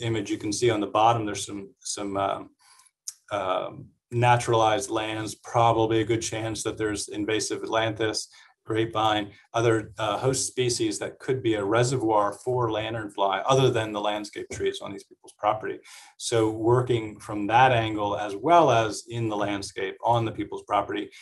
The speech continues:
is, is definitely something to consider. Uh, we're really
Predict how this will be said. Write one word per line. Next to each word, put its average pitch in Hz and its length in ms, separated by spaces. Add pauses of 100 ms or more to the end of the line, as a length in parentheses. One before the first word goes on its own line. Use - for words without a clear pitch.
(220)
is, 98 280
is 101 200
definitely 104 540
something 101 320
to 95 60
consider. 92 600 (420)
Uh, 101 320 (380)
we're 117 360
really 113 540